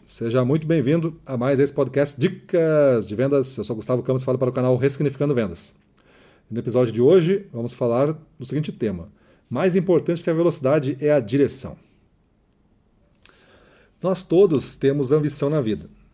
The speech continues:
Você pode achar que você já tá num bom tamanho, tem um bom limite. Eu, eu aconselho você a repensar isso, porque existem muitos hoje concorrentes querendo tirar o seu lugar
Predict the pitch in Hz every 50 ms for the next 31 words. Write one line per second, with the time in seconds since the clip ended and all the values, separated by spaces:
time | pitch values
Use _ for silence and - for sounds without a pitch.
0 | _ _ - - - - _ _ - - 113 117 113 104 - - 127 127 127 123
1 | 123 120 117 123 120 110 - - 123 120 123 127 - 131 127 123 120 120 117 -
2 | 123 120 117 - - 110 113 113 113 107 104 104 104 104 104 101 95 - - 107
3 | 107 120 147 170 170 170 165 156 147 131 117 - 113 110 110 107 107 113 113 110
4 | 110 104 104 123 147 160 156 147 147 - - 151 135 131 - - _ _ _ _
5 | - - 120 123 131 135 143 143 139 - 131 135 143 131 127 143 147 135 135 135
6 | 131 135 - 135 131 135 135 139 135 - 123 120 123 123 123 123 117 107 92 120
7 | 131 127 143 127 110 - - - 110 107 113 131 131 127 - - - - _ _
8 | _ _ _ _ _ _ _ _ _ _ _ _ _ _ _ _ _ _ _ _
9 | _ _ _ _ _ _ _ _ - 110 110 107 _ - 131 127 123 127 - -
10 | 127 127 127 127 127 123 120 113 107 110 127 131 131 131 - 135 127 120 113 113
11 | 120 143 170 185 180 160 156 - 123 110 98 104 113 120 123 113 117 127 123 -
12 | - 117 113 - 123 104 104 107 120 127 127 - - - 117 113 117 120 110 -
13 | - 120 117 117 113 - - 127 117 110 98 95 98 101 110 120 -